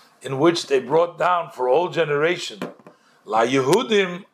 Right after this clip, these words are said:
Oira V'Sim Sosim V'Yikor. For the Jews, there was light, there was joy, there was splendor. So there was light.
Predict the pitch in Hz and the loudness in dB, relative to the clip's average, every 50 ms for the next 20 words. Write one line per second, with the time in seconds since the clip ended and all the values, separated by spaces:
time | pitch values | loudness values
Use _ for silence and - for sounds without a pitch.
0 | - - 214 247 247 208 214 202 190 165 156 156 156 - - 220 220 220 208 - | -4 -2 -2 -2 0 0 0 0 0 -2 -4 -6 -8 -8 -8 -8 -8 -8 -10 -10
1 | - - 190 196 185 - 170 175 160 147 147 143 127 - - 175 180 151 123 107 | -8 -6 -4 -4 -6 -8 -12 -12 -10 -10 -10 -10 -10 -8 -4 -4 -2 -2 -4 -6
2 | - - _ _ _ _ _ _ _ _ _ - 131 135 127 131 123 113 120 143 | -12 -18 _ _ _ _ _ _ _ _ _ -12 -12 -10 -10 -10 -12 -12 -10 -6
3 | 190 208 208 185 151 123 104 101 - - - - - _ _ _ _ _ _ _ | -4 0 0 0 0 -2 -6 -10 -16 -20 -20 -20 -20 _ _ _ _ _ _ _
4 | - 117 117 120 123 120 104 113 123 151 185 202 196 190 - - - _ _ - | -10 -8 -6 -6 -6 -6 -6 -6 -2 0 0 0 0 -2 -6 -10 -20 _ _ -18
5 | 107 107 110 113 113 - - - - 175 196 202 190 170 139 120 104 - _ _ | -14 -12 -10 -10 -10 -12 -12 -6 -2 0 2 4 2 2 0 -2 -6 -12 _ _
6 | _ _ _ _ _ _ 117 123 131 127 - - - - - 165 202 226 220 185 | _ _ _ _ _ _ -6 -4 -4 -4 -4 -6 -10 -6 -2 0 0 0 0 -2
7 | 151 123 104 - - _ _ _ _ _ _ _ _ _ _ _ _ _ - - | -4 -4 -4 -6 -10 _ _ _ _ _ _ _ _ _ _ _ _ _ -12 0
8 | - 143 139 131 120 117 113 113 - _ _ _ 110 123 131 131 123 110 127 170 | 6 8 8 8 8 6 2 -2 -8 _ _ _ 0 2 4 4 2 2 0 0
9 | 190 196 190 - | 0 0 -2 -4